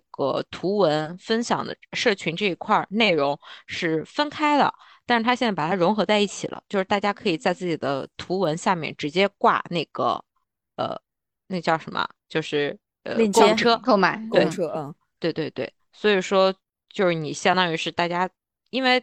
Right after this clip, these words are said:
Speaker 1: 在那上面主要还是在看东西的嘛，就看内容的嘛。但是它这样挂到一起之后，你能刷到的几率会变很大，就可以。
Speaker 3: 嗯。
Speaker 1: 而且它这种模式和抖音啊，就是大家现在比较习惯、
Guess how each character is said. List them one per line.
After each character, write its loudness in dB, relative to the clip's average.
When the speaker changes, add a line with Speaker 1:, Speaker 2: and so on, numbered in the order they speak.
Speaker 1:
在 2
那 0
上 -4
面 0
主 -8
要 4
还 -4
是 -4
在 0
看 -4
东 -4
西 -10
的 -10
嘛， -10
就 2
看 -2
内 0
容 -4
的 -10
嘛。 -8
但 2
是 -2
它 0
这 0
样 4
挂 4
到 4
一 0
起 -14
之 -12
后， 2
你 -4
能 -4
刷 2
到 2
的 2
几 -2
率 -2
会 -2
变 2
很 -8
大， 2
就 0
可 -2
以。 -2
Speaker 3:
嗯。 -10
Speaker 1:
而 0
且 -2
它 0
这 0
种 2
模 -4
式 -4
和 -2
抖 -2
音 -4
啊， -4
就 -4
是 -2
大 0
家 4
现 -6
在 2
比 -10
较 -2
习 -8
惯、 -10